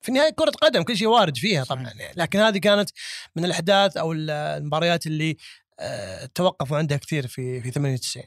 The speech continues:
Speaker 2: أتصور ب ثمانية وتسعين هي كانت أول نسخة فيها اثنين وثلاثين منتخب.
Speaker 1: صحيح.
Speaker 2: وكان وقتها، آه، الفارق بين المباراة الثالثة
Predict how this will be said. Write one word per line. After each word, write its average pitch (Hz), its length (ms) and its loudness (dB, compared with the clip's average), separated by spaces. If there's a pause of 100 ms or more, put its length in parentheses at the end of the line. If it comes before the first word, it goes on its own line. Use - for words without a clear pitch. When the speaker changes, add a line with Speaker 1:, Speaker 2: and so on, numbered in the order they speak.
(160)
Speaker 2:
أتصور 170 520 -2
ب 117 200 -4
ثمانية 147 200 -6
وتسعين 165 280 -2
هي 143 120 -2
كانت 139 220 -6
أول 151 200 -4
نسخة 147 260 -8
فيها 123 200 -6
اثنين 123 160 -8
وثلاثين 120 340 -8
منتخب. 127 300 -10
Speaker 1:
صحيح. 113 280 -4 (280)
Speaker 2:
وكان 95 840 -6
وقتها، 120 640 -6 (140)
آه، 80 920 -8
الفارق 131 440 -4
بين 110 160 -6
المباراة 98 440 -6
الثالثة 98 600 -6